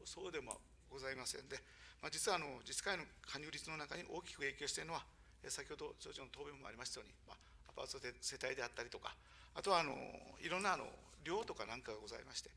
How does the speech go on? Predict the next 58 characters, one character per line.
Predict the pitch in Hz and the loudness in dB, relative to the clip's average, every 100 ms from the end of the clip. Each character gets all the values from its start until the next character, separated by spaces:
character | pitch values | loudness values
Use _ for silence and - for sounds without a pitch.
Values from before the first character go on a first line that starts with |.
| - - | -18 -12
そ | - | -6
う | 170 | -6
い | |
う | 165 | -4
方 | 160 160 | -2 -2
々 | 160 | -2
が | 170 160 190 | -2 0 0
で | - | 0
す | - | -2
ね、 | - - - - - | -4 -14 -16 -16 -12
え | - 123 107 - | -8 -6 -6 -4
ー、 | |
ま | 123 | -2
あ、 | - | -2
ち | - | -6
ょ | |
っ | |
と | - | -6
未 | 135 | -6
加 | 135 | -2
入 | 135 | -4
の | 131 107 - - - | -4 -12 -14 -18 -16
と | - | -12
こ | 107 | -8
ろ | |
が | 104 | -6
多 | 117 | -4
い | 127 | -6
と | - | -6
い | |
う | - | -8
の | |
が、 | 120 127 - | -6 -6 -8
え | 117 113 | -10 -8
ー、 | 113 | -6
現 | 113 | -6
状 | 113 | -6
で | |
ご | 113 | -8
ざ | 104 | -10
い | |
ま | - | -10
す。 | - - - - - | -10 -10 -14 -16 -4
ま | 160 | -2
あ、 | |
今 | 170 170 | 2 8
後 | 196 | 10
は | |
そ | 185 175 | 10 6
う | 170 | 2
い | |
う、 | 175 | 0
う | |
ー、 | 165 - - - - - - - - - | -2 -6 -6 -6 -8 -12 -14 -20 -20 -10
世 | - 147 | -6 4
帯 | 156 156 - - - - | 6 6 2 -16 -14 -10
等 | 147 156 | -6 -2
の | 175 | -2